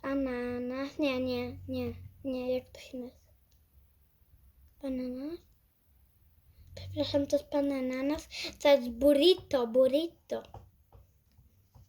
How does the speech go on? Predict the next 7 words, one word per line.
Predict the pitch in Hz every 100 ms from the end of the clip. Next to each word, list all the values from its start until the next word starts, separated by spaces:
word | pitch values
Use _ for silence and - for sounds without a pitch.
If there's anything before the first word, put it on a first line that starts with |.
| _ _ - - _ _ _ -
To | 320
jest, | 320 320 294 - - 294 285 - - - - _ - 220
e, | 269 269
danie, | 262 330 320 311 285 277 - _ _ -
e, | 262 262
w | -
miejsce | 294 294 277 233 - - - 269